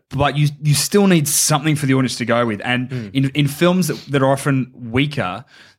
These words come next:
Speaker 1: they rush it. They treat the audience like they're idiots,
Speaker 2: Yeah.
Speaker 1: or they don't know what story they're trying to tell, so they tell too many.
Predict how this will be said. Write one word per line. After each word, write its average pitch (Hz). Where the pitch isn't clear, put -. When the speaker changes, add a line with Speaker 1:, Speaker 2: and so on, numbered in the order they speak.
Speaker 1:
they 120
rush 131
it. 208
They 110
treat 107
the 117
audience 117
like 107
they're 104
idiots, 160
Speaker 2:
Yeah. 113
Speaker 1:
or 117
they 117
don't 113
know 117
what 107
story 120
they're 110
trying 113
to 113
tell, 160
so 123
they 113
tell 117
too 123
many. 156